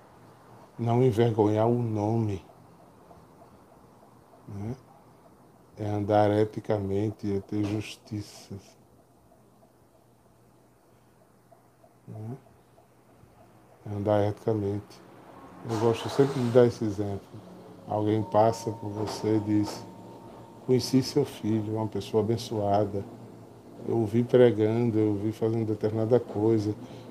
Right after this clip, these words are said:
fiquei encantado. Parabéns pela sua educação, pelo que você fez para que ele chegasse até aí. Isso é uma honradez.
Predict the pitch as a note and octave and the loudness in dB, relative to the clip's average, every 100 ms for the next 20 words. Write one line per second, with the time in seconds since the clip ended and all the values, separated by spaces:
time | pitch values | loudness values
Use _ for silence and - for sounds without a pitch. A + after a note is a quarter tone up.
0 | - - - A#2+ - B2 A#2 G#2 G#2 G#2+ | -18 -8 -2 -2 0 -2 0 2 2 2
1 | G#2 - A#2 B2+ A2 A2+ A#2+ - A2 A2 | 0 2 6 6 6 4 2 -2 -4 -4
2 | - A2 G#2 G#2+ G#2 - - G2+ G#2+ G#2+ | -2 -2 -2 -4 -6 -6 -6 -2 -2 -4
3 | - - - - - A2+ G#2+ A2 G#2+ - | -8 -16 -16 -16 -4 -4 -2 -2 0 -2
4 | G#2+ - G#2+ A2 - G2+ - A2 - G#2+ | -2 0 0 0 -2 -6 -4 -6 -4 -2
5 | G#2 - G2+ A2+ G#2+ G#2 - - - - | -2 -6 -2 2 2 2 -2 -16 -20 -20
6 | - - A2+ - A2+ A2+ G#2 A2 G2+ G2+ | -16 -10 -6 -2 0 0 0 -2 0 -2
7 | G2+ - - - | -4 -10 -18 -18